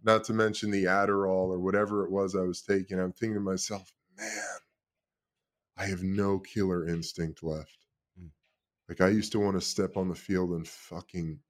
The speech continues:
Speaker 1: kill people. I wanted to end people. I had so much rage inside of me that I wanted to,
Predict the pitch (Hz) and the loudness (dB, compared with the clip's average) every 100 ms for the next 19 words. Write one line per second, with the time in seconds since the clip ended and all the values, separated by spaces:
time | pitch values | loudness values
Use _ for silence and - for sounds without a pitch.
0 | - - 95 87 - 95 82 76 - _ | -20 -4 0 0 0 -4 -4 -8 -20 _
1 | _ _ _ _ - 101 101 95 - 92 | _ _ _ _ 0 2 2 -2 -2 2
2 | 95 92 87 - 87 - 76 - _ _ | 2 2 -4 -4 -4 -4 -16 -18 _ _
3 | _ _ _ _ _ _ _ - 101 101 | _ _ _ _ _ _ _ 0 4 4
4 | - - 117 113 104 92 95 104 107 101 | 2 4 4 4 2 4 6 6 2 -2
5 | 95 - 95 95 95 95 92 87 87 87 | -4 0 2 2 0 0 0 2 0 2
6 | 92 92 92 90 | 0 -2 0 0